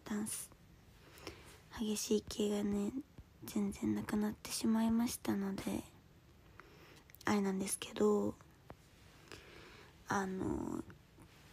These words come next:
着替えやね、終わって、急いでー！あいつなんか久々すぎて、あの、黒のレイダウンかな、ミキの。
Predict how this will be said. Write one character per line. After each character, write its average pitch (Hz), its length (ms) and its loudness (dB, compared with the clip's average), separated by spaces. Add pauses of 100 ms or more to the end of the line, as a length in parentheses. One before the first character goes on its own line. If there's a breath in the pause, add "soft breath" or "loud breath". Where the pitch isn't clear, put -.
(120)
着 - 160 4
替 254 200 8
え - 40 4
や 254 120 4
ね、 - 160 -4 (440)
終 - 120 2
わ 233 80 6
っ 226 60 2
て、 - 180 0
急 226 40 2
い 226 40 -4
で - 40 -14 (1900 loud breath)
ー！ - 20 4
あ - 20 4
い 254 60 4
つ 233 120 -2
な 208 120 2
ん 202 100 0
か 226 160 4
久 226 260 4
々 226 260 6
す 240 140 4
ぎ 220 140 6
て、 233 460 4 (1000 loud breath)
あ 196 220 2
の、 190 760 0 (920)
黒 226 320 8
の 226 540 6
レ 208 140 2
イ 208 120 4
ダ 220 180 6
ウ 202 60 2
ン 208 160 0
か 214 140 -2
な、 - 160 -2 (440)
ミ 98 160 2
キ - 200 -4
の。 - 160 0